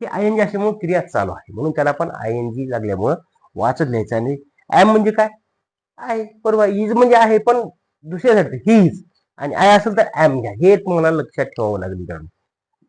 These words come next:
मी इंग्रजी पुस्तक वाचत आहे.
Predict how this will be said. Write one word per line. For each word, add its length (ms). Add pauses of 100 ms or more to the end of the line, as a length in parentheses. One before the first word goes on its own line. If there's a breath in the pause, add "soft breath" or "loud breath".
(320)
मी 200
इंग्रजी 440
पुस्तक 360 (100)
वाचत 520 (280)
आहे. 200